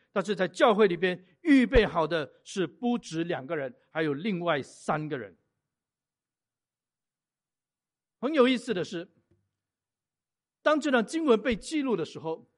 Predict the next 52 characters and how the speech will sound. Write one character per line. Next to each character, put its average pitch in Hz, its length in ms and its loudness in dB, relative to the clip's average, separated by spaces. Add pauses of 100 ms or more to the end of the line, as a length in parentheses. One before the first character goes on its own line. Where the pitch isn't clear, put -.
(160)
他 240 120 0
特 359 360 0
别 180 180 0
介 233 260 0
绍 190 200 -2
这 165 160 -4
三 165 260 -6
个 156 80 -6
人。 104 160 -12 (1300)
另 302 160 2
外 269 140 8
两 214 180 2
个 254 100 6
人 220 160 4
被 220 140 4
差 226 200 0
派 233 140 4
出 226 140 -4
去 220 100 -2
的 196 100 0
巴 247 140 0
拿 240 140 6
巴 240 180 4
和 220 80 4
扫 180 220 -2
罗 175 120 -2
就 196 100 -6
不 233 100 -8
用 196 120 0
多 196 160 0
说 185 220 -4
了， 165 240 -6 (280)
因 220 100 -4
为 208 100 2
以 160 140 -8
后 196 180 0
有 185 80 0
很 151 180 -12
多 190 140 -4
他 185 100 -4
们 170 120 -4
的 156 60 -6
事 170 200 -12
件。 151 240 -10 (540)
但 302 100 4
是 294 100 -2
前 226 220 4
面 330 140 0
这 254 120 0
三 311 240 2
个 302 80 0
人， 190 360 0